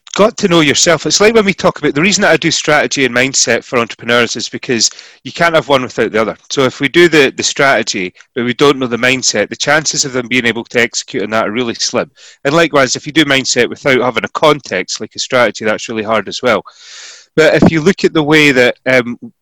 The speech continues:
I talk about it, there are many ways that you can create a strategy in your business. But it has to be, it's not how can it be done, it's how can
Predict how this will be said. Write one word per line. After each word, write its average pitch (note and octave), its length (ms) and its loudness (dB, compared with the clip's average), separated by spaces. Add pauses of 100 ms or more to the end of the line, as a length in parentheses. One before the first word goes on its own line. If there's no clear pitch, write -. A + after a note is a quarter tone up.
(120)
I C#3 160 2
talk - 340 0
about B2+ 260 0
it, F#2+ 140 -2 (640)
there D3 240 2
are C#3+ 80 4
many F3 320 2
ways C3+ 560 0
that B2 160 -6
you B2 80 -6
can B2 180 -12
create B2+ 360 -6
a - 20 -6
strategy B2 480 -2
in G#2+ 100 -10
your G#2 120 -8
business. - 500 -6 (340)
But C#3 100 2
it C#3+ 100 2
has D#3+ 340 0
to D#3+ 100 -6
be, A#2+ 320 0
it's - 200 -2
not F3+ 160 2
how F3 180 -2
can D3 320 0
it B2 80 -2
be A#2 140 -6
done, G2+ 360 0
it's G#2 160 -6
how D#3 220 2
can B2 320 -6